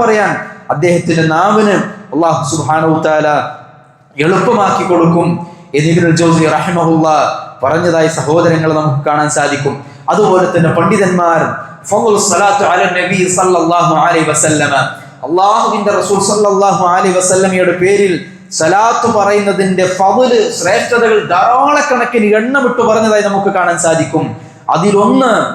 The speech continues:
അവർ പറഞ്ഞത്, ഒരു സലാത്ത് അല്ലാഹുവിൻ്റെ റസൂൽ സല്ലല്ലാഹു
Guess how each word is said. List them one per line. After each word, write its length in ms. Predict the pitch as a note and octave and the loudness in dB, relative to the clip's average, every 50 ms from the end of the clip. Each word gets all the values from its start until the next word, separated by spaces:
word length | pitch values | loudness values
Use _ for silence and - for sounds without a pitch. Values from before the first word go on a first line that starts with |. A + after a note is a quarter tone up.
| - - - - - - - - - - _ _ _ _ _ _ - | -12 -16 -18 -20 -20 -20 -20 -20 -20 -20 _ _ _ _ _ _ -2
അവർ 200 | D3 E3+ F#3 F3+ D3+ E3+ | 0 0 2 2 0 0
പറഞ്ഞത്, 440 | E3 F3 G3 G#3 G#3+ A3+ G#3+ A#3+ B3 B3 B3 B3 - - - - - - - - - - - _ _ _ C#3 D#3 | 0 0 0 2 2 2 2 2 2 2 2 0 -2 -4 -8 -12 -18 -20 -20 -20 -20 -20 -20 _ _ _ -2 0
ഒരു 120 | E3 F#3 F#3 F3+ F3+ | 2 2 2 2 2
സലാത്ത് 560 | F3 F3+ G3 G#3 A3 A3+ A#3 A#3 A3+ A#3 A#3 A3+ G#3+ G#3+ - - D3+ | 2 2 2 2 2 2 0 0 -2 -2 -2 -2 -2 -2 -2 -2 -2
അല്ലാഹുവിൻ്റെ 640 | E3 F#3 G3+ G3+ G3+ G#3+ G#3 G#3 G3+ G#3 G3 G3 F#3+ F3+ | 0 0 2 2 2 2 0 0 -2 -2 0 0 0 0
റസൂൽ 200 | F#3 - F#3+ F#3 F#3 - G3+ | 0 0 0 0 2 2 0
സല്ലല്ലാഹു 520 | F#3+ F#3 F#3 F3+ F3+ F#3+ F#3+ F3+ - F3+ | 0 0 0 0 0 2 2 2 0 0